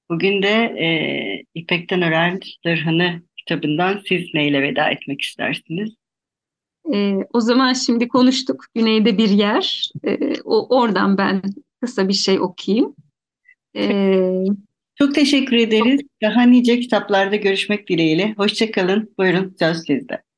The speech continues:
Speaker 2: Sağ olun. Ben de çok teşekkür ediyorum. Çok keyifli bir sohbetti. E, banyoya geçip yüzümü yıkıyorum.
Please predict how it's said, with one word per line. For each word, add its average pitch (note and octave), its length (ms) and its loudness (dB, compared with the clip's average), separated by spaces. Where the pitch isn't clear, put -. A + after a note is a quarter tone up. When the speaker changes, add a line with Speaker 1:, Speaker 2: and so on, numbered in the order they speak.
Speaker 2:
Sağ G#3 400 0
olun. G#3+ 200 2
Ben G#3+ 220 0
de G3+ 80 0
çok - 260 -10
teşekkür F#3 480 -6
ediyorum. G#3 360 0
Çok G#3+ 260 -4
keyifli G3 380 0
bir F#3+ 40 2
sohbetti. F#3+ 880 -6
E, G3+ 40 0
banyoya C4+ 580 4
geçip C4 500 0
yüzümü A#3 360 4
yıkıyorum. F#3+ 600 0